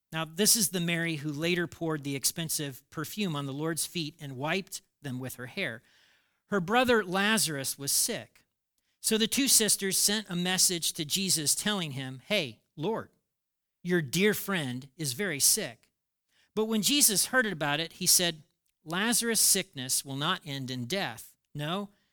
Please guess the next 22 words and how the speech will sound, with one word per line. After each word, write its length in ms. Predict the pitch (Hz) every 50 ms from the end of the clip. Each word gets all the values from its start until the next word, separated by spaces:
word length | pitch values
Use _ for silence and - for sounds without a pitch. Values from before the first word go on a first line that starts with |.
| _ _ _ _ _ -
it 100 | 160 143
happened 380 | 127 214 226 214 - 214 185 -
for 100 | - 185
the 120 | 160 151
glory 360 | 131 135 147 190 214 220 208
of 120 | 202 160 143
God, 380 | 175 160 147 135 127 127 127
so 180 | - - 160 143
that 200 | 143 147 139 -
the 80 | -
Son 320 | 151 - - - 202 202 190
of 100 | 160 143
God 300 | 156 151 147 147 147 143
will 120 | 139 135
receive 440 | 127 135 - - - 156 147 135 123
glory 300 | 139 135 139 143 139 135
from 240 | 127 - - 120 117
this." 420 | 113 104 - 110 - - - - - _ _ _ _ _ _ _ _ _ _ _ -
So, 560 | - - - 202 196 202 202 196 190 170 - _ _ _ _ _ _ _ _ _
although 840 | - 147 143 147 147 143 139 131 120 143 175 220 247 262 277 277 254
Jesus 680 | 170 - 208 233 254 254 185 196 214 202 190 151 151
loved 600 | 170 196 240 269 294 294 269 247 190 160 - -